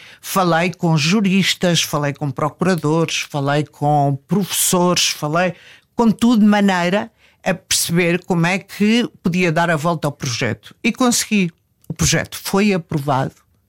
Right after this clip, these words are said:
Foi o único projeto aprovado que vinha, eh, do, daquele grupo parlamentar.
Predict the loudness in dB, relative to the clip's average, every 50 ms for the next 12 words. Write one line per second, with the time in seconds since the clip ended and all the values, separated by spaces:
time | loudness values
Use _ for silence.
0 | _ _ _ _ _ -2 0 2 4 4 4 4 4 2 2 0 -4 _ -8 -6
1 | -2 -2 -2 -2 -2 -4 -10 -16 _ _ _ _ _ _ _ _ _ -6 -4 -2
2 | -2 -2 0 2 2 2 0 0 -2 -6 -14 -20 _ _ _ _ _ _ _ -20
3 | -20 -20 -20 -20 _ -14 _ -4 0 2 4 4 4 4 4 2 0 -2 -4 -4
4 | 0 0 2 2 2 0 -2 -2 -2 -2 0 0 0 0 0 -2 -2 -4 -4 -2
5 | -2 0 0 2 2 2 0 0 -2 -2 -2 0 0 2 2 2 2 0 0 0
6 | 0 0 -2